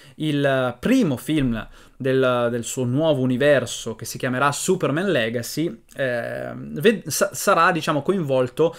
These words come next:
dal punto di vista creativo in tutto il rilancio,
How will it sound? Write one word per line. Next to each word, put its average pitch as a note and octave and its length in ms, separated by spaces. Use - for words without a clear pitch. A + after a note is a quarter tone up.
dal C#3 100
punto D3+ 220
di D3+ 80
vista D3 240
creativo C3+ 600
in G#3+ 180
tutto F3+ 240
il E3+ 80
rilancio, B2 840